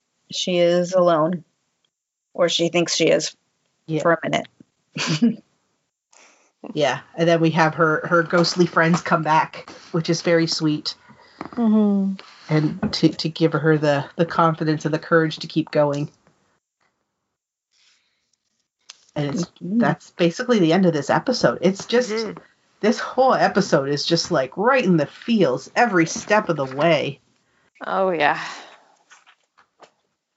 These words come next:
Speaker 2: Uh,
Speaker 3: It's, I mean, I loved the Deke version when I was a teenager and it first came out, but to see the original, whew,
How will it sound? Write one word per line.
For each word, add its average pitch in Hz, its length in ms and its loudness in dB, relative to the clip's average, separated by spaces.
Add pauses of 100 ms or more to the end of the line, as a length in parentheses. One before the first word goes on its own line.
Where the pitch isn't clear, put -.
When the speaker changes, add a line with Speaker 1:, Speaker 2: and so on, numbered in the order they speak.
(880)
Speaker 2:
Uh, 170 380 4
Speaker 3:
It's, - 460 -8 (120)
I 240 60 4
mean, 262 120 4
I 320 120 4
loved 254 920 0 (680)
the 202 920 0
Deke 175 240 0
version 277 760 0 (120)
when 185 240 0
I - 20 0
was 185 140 -4
a - 20 -20
teenager 277 480 0
and 254 100 0
it - 60 -4
first 214 280 -4
came 202 280 -2
out, 208 400 0
but 180 220 0
to 196 160 -4
see 190 520 -4
the 196 240 0
original, 214 960 0
whew, 269 180 2